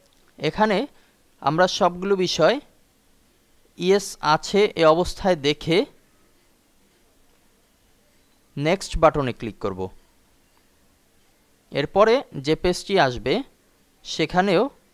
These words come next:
নেক্সট বাটনে ক্লিক করব। ডেটাবেস কনফিগারেশনের এ পেজে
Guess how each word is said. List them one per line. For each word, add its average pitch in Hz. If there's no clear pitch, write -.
নেক্সট 151
বাটনে 156
ক্লিক 160
করব। 180
ডেটাবেস 226
কনফিগারেশনের 160
এ 156
পেজে 131